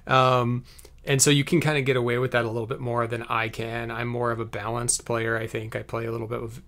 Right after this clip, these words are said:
of everything. And so I think that that doesn't, it doesn't work for me as well. Um, but, I mean, I need to try it some more. It is super fun to do. And if you are out there and you're like, "Oh, I tried the Sonic Snoopers thing," just try it.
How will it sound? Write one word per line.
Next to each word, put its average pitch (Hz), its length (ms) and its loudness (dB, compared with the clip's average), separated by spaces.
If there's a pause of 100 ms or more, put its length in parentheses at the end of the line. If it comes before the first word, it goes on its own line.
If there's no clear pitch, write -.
of 113 120 -6
everything. 113 580 -2 (340)
And 117 220 -2
so 117 220 2
I 113 80 0
think 117 240 -6
that 117 260 -2 (640)
that 127 200 0 (180)
doesn't, 135 440 2 (120)
it 156 80 0
doesn't 170 280 6
work 127 500 -2 (200)
for 127 180 0
me 117 460 -2
as 120 240 0
well. 117 640 -4
Um, 120 480 0 (140)
but, 135 200 2
I 147 60 4
mean, 151 140 6
I 165 80 4
need 190 100 8
to 175 80 8
try 135 180 6
it 123 80 4
some 131 100 0
more. 135 80 0
It 180 80 6
is 196 140 8
super 147 300 6
fun 127 220 2
to 113 60 -2
do. 110 160 -2
And 113 100 -2
if - 120 -2
you 139 120 4
are 131 100 8
out 123 140 4
there 117 160 2
and 113 100 -4
you're 113 140 -6
like, 113 180 -6
"Oh, 180 240 -2
I 139 100 -6
tried 117 220 -4
the 110 60 -8
Sonic 110 260 0
Snoopers 143 340 -2
thing," 107 140 -6
just - 180 2
try 123 220 4
it. 107 160 -4